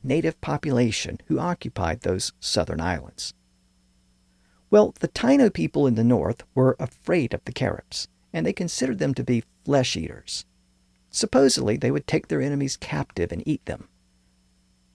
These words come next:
Those descriptions influenced the way the European explorers perceived the Caribs, and that image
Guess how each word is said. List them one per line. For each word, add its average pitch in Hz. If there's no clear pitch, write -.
Those 208
descriptions -
influenced -
the 120
way 113
the 117
European 113
explorers 110
perceived 110
the 110
Caribs, -
and 120
that 190
image 135